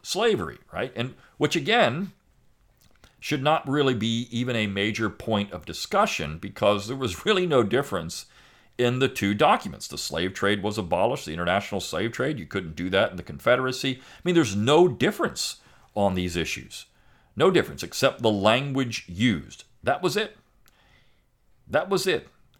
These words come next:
Um, which I find fascinating when people make these arguments that, you know, there's some kind of major difference in the Confederacy and the United States in terms of slavery. Nothing. It was not there. They were simply putting into language what they understood the U S Constitution to mean.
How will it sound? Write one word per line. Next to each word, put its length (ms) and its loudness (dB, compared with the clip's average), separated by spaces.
Um, 360 2
which 440 -2
I 200 0
find 500 -2
fascinating 680 -2
when 100 -4
people 300 -8
make 200 -2
these 220 -4
arguments 540 0
that, 240 -2
you 80 -8
know, 80 -8
there's 180 -6
some 280 -4
kind 280 -2
of 180 -10
major 460 -8
difference 420 -4
in 120 -8
the 80 -10
Confederacy 640 0
and 100 -4
the 40 -2
United 260 2
States 320 -4
in 80 -12
terms 240 -4
of 60 -12
slavery. 440 -4
Nothing. 340 0
It 140 -8
was 220 2
not 260 2
there. 360 0
They 100 8
were 140 6
simply 400 0
putting 400 0
into 180 -4
language 460 2
what 160 0
they 160 0
understood 520 -2
the 80 -6
U 200 0
S 120 2
Constitution 680 -4
to 60 -10
mean. 260 -8